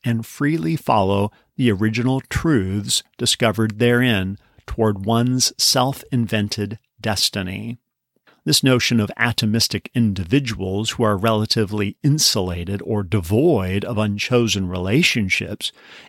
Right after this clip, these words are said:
is contrary to the reality that we all live in.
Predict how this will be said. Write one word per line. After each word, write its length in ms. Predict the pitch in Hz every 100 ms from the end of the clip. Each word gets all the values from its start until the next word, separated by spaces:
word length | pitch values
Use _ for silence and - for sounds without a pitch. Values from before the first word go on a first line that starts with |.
| -
is 120 | 135
contrary 840 | - - 120 196 202 - 98 95 117
to 140 | -
the 100 | 131
reality 680 | 120 123 143 151 147 143 147
that 200 | 139 -
we 140 | 151 -
all 280 | 117 113 123
live 280 | 151 185
in. 480 | 139 92 80 85 98